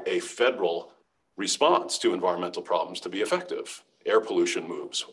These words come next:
uh, water pollution moves, species move. Um, so that and the science that was driving environmental law, both of which,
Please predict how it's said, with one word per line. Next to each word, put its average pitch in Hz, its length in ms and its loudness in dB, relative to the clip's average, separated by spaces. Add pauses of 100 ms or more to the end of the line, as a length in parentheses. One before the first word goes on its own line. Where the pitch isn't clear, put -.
uh, 87 220 -10
water 107 200 4
pollution - 440 -6
moves, - 480 -10
species 107 580 -4
move. - 320 -12 (480)
Um, 90 960 -6 (120)
so 113 540 4 (680)
that 165 380 4
and 127 280 2
the - 40 -2
science - 580 2
that 98 160 4
was - 120 -4
driving 87 500 2 (200)
environmental 90 560 -2
law, 87 420 -4
both - 300 6
of 87 120 -6
which, 87 400 -2